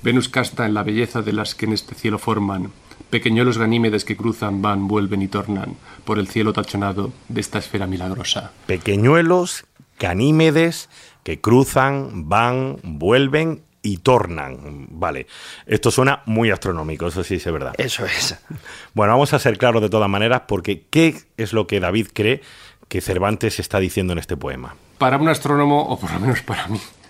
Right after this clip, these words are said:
Speaker 1: eh, el cruzan, van, vuelven y tornan es una cita, eh, directa, es una, una descripción muy elegante de la órbita de algo alrededor de un objeto celeste.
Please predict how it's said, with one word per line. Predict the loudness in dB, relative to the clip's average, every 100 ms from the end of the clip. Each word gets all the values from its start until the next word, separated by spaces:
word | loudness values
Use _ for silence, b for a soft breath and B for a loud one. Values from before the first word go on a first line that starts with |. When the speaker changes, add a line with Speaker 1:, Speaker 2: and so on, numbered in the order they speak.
| _ B -10 -6 -6 B -4
Speaker 1:
eh, | 0 2 2 0 -4 -4
el | -4 0
cruzan, | 2 2 2 2
van, | 2 0 0
vuelven | 0 0 0
y | -2
tornan | -2 0 -2 -2 -6 -10 -20 B B B -18 -2
es | -2 0 -4 -6 0
una | 2 0
cita, | -2 -6 -2 -2 -2 -4
eh, | -4 -2 0 0
directa, | 0 -2 -4 -4
es | -4 -6
una, | -6 -6 -10 -8
una | -8 -6
descripción | -8 -8 -6 -4 -4
muy | -2 0 2 4 4 2
elegante | 0 0 0 -2 -2 -4 -6 B B B -8
de | -8 0 2 4 2 0 -2
la | 0 0
órbita | 2 2 2 0 -2 -2
de | -2 -2 -4 -12 -20 -20 -20 -20 0
algo | 2 4 2 0 0
alrededor | 0 0 0 0 2 0
de | 0
un | -2
objeto | -4 -6 -6
celeste. | -8 -10 -12 -14 -14